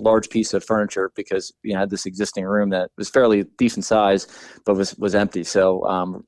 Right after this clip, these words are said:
kind of came up with this concept to try and pull in the kitchen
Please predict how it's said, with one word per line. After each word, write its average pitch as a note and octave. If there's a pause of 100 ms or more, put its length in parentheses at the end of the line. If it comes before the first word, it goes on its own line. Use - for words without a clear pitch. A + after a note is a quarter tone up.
(160)
kind A2+
of G#2+
came G#2+
up G2
with -
this G2
concept G#2
to G2
try A2+
and G#2
pull A2+
in G#2+
the -
kitchen A2